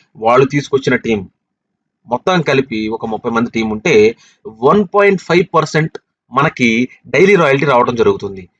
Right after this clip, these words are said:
అంటే బ్రాంజ్ ఆగిపోతుందా? లేదు. So నెక్స్ట్ ఈ బ్రాంజ్ వాళ్ళు ఎవరైతే నాలుగు బ్రాంజ్ లీడర్లు ఉన్నారో వాళ్ళు కాస్త నాలుగు సిల్వర్లు అయ్యారనుకోండి, నేను గోల్డ్ అవుతాను. ఆ, ఆ, సిల్వర్ కాస్త గోల్డ్ అయ్యారనుకోండి, నేను ప్లాటినం అవుతాను.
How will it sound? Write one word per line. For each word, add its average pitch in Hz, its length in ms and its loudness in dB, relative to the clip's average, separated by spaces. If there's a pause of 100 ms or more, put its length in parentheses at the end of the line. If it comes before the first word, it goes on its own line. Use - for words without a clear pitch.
(120)
అంటే 139 160 -2
బ్రాంజ్ 117 420 -2
ఆగిపోతుందా? 131 600 0 (100)
లేదు. 104 360 0 (200)
So 175 100 2
నెక్స్ట్ 143 540 2 (300)
ఈ 190 120 -2
బ్రాంజ్ 156 600 2
వాళ్ళు 151 440 4 (400)
ఎవరైతే 185 340 2
నాలుగు 165 260 2
బ్రాంజ్ 131 340 2
లీడర్లు 139 300 2
ఉన్నారో 127 480 2 (320)
వాళ్ళు 165 320 2
కాస్త 143 640 0 (260)
నాలుగు 160 320 2
సిల్వర్లు 208 500 2
అయ్యారనుకోండి, 156 500 0
నేను 160 140 -2
గోల్డ్ 123 280 0
అవుతాను. 92 480 -4
ఆ, 117 400 2 (380)
ఆ, 107 120 0
సిల్వర్ 165 360 0
కాస్త 175 320 -4
గోల్డ్ 147 360 2
అయ్యారనుకోండి, 147 400 2
నేను 160 140 2
ప్లాటినం 117 440 -2
అవుతాను. 95 380 -10